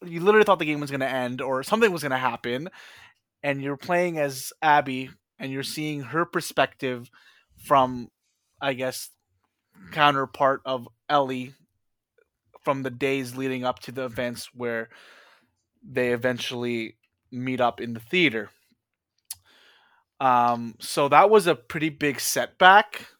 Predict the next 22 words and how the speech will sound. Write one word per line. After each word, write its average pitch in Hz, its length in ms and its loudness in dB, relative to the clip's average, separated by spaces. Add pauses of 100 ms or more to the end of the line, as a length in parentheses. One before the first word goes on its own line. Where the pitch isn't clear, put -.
(140)
for 202 140 -2
me. 208 480 -4
I 151 100 2
had 147 140 2
to 143 80 -6
stop - 260 0
playing 139 300 -6
at 123 80 -10
that 139 200 -6
point. 143 260 -4
I - 20 -8
was 127 100 -10
like, 123 160 -6
"Okay, 127 380 -4
cool. 117 420 -8 (720)
Let's 147 400 2
reset." 156 500 4
I 147 100 2
was 143 180 -2
tired. 135 640 2
I'm, 135 180 -8
like, 131 260 -6